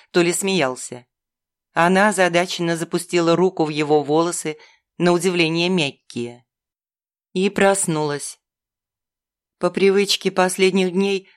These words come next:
осмотрелась и увидела графа Витури спящим на своих волосах. Его лицо было совсем рядом. Удивительное лицо. Его хотелось созерцать бесконечно.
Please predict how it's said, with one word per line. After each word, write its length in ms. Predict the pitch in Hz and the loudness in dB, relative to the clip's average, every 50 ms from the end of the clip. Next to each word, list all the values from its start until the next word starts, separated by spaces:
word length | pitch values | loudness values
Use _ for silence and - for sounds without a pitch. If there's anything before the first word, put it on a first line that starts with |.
| _ _ - | _ _ -4
осмотрелась 880 | - 190 185 - 208 196 202 196 185 156 143 135 135 135 - - - _ _ _ _ _ _ _ | -4 -2 0 0 0 0 0 0 -2 -2 -2 -2 -4 -8 -10 -14 -18 _ _ _ _ _ _ _
и 100 | - 170 | -2 2
увидела 500 | 180 185 185 170 190 196 165 180 180 185 | 2 2 2 2 0 0 2 2 2 2
графа 380 | 180 170 180 180 185 185 - 185 | 2 2 2 2 2 2 0 0
Витури 540 | 175 180 185 180 - 190 185 180 180 180 175 | 2 0 0 0 0 0 2 2 0 -2 -4
спящим 600 | 170 - - - 208 180 160 - - - 147 156 | -10 -8 -4 0 0 0 0 -2 -4 -4 -2 -2
на 80 | 165 170 | -2 -2
своих 380 | 160 - 170 170 175 165 - | -2 0 0 0 0 -2 -4
волосах. 640 | - 170 170 180 185 185 - - 127 127 - - _ _ _ _ _ _ _ _ _ _ _ _ _ | -2 -2 0 0 0 -2 -4 -6 -8 -8 -10 -16 _ _ _ _ _ _ _ _ _ _ _ _ _
Его 260 | - 165 170 170 165 | -4 -2 0 2 2
лицо 420 | 185 180 185 185 - - 196 202 208 | 2 2 0 -2 -2 0 2 2 2
было 240 | 185 185 170 165 165 | 2 0 0 -2 -2
совсем 540 | - 170 165 - - - - 175 170 175 | -2 -2 -4 -4 -4 -4 -2 -2 0 0
рядом. 440 | 165 139 135 131 131 135 131 135 131 _ _ _ _ _ _ _ _ _ _ _ _ - | 0 0 0 -2 -4 -6 -12 -16 -20 _ _ _ _ _ _ _ _ _ _ _ _ -4
Удивительное 800 | 156 165 139 156 151 143 156 170 170 - 185 180 170 156 143 143 | -4 -2 0 -2 -2 0 -2 -2 -2 -2 -4 -2 -2 -2 -2 -2
лицо. 540 | 139 139 - - - - 131 127 123 _ _ _ _ _ _ _ _ _ _ _ _ _ | -4 -6 -8 -8 -8 -8 -8 -8 -10 _ _ _ _ _ _ _ _ _ _ _ _ _
Его 300 | - 160 165 160 170 170 | -4 -2 0 0 0 0
хотелось 520 | 170 - 185 175 180 - 185 165 165 170 165 | 0 0 0 0 0 0 -2 0 0 -2 -2
созерцать 720 | - - 175 160 180 185 185 - - - 165 143 139 131 | -2 -2 0 0 0 -2 -2 -4 -2 0 0 0 0 0
бесконечно. 880 | 131 160 160 - - 180 175 180 170 135 123 - - - 127 123 127 | -4 -6 -4 -2 -2 -2 0 0 -2 -4 -6 -8 -10 -10 -12 -14 -16